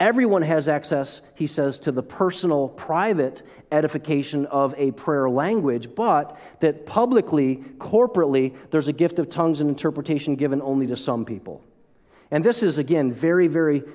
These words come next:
this is kind of where some who are like Sam Storm splits away and says, "This is only ever how the gift of tongues is given. It's not an evidence of being baptized with the Spirit.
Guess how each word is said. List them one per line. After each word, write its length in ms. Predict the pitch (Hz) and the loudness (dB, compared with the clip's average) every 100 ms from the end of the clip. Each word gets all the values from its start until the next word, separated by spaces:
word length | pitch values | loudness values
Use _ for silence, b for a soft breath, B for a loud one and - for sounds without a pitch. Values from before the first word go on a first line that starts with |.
| B | B
this 160 | 165 | -4
is 80 | 175 | -4
kind 220 | - 165 | -2 -2
of 100 | 139 | 0
where 220 | 127 143 135 | 0 0 0
some 600 | - - 190 190 160 143 | -6 -4 0 2 2 2
who 180 | 151 | 2
are 180 | 147 139 | 2 2
like 200 | 135 135 135 - | 2 0 -4 -14
Sam 380 | - 160 151 | -4 0 0
Storm 400 | 147 - 175 156 | -2 0 0 2
splits 400 | 135 - 151 147 | -2 -2 -2 -2
away 240 | 147 139 135 | 0 0 0
and 100 | 131 | 0
says, 240 | 139 127 - B B | -2 -4 -8 B B
"This 200 | 170 175 | -2 0
is 140 | 156 180 | -4 -2
only 420 | 165 180 180 156 147 | 2 4 4 2 2
ever 300 | 131 120 110 | 0 0 -2
how 340 | 131 117 120 | 0 0 -2
the 80 | 123 | -4
gift 240 | 120 120 113 | -4 -6 -8
of 60 | |
tongues 220 | 120 110 | -8 -8
is 120 | 107 95 | -10 -10
given. 340 | 104 92 117 - | -12 -10 -14 -16
It's 120 | - 135 | -12 -4
not 180 | 123 | -2
an 120 | 113 120 | -2 -4
evidence 480 | 131 131 120 110 - | -4 -4 -4 -6 -8
of 100 | 104 | -8
being 220 | 113 107 | -6 -6
baptized 500 | 95 117 - 117 110 | -6 -8 -8 -10 -8
with 280 | 107 127 139 | -6 -4 -4
the 60 | 117 | -8
Spirit. 440 | - 110 104 | -6 -6 -6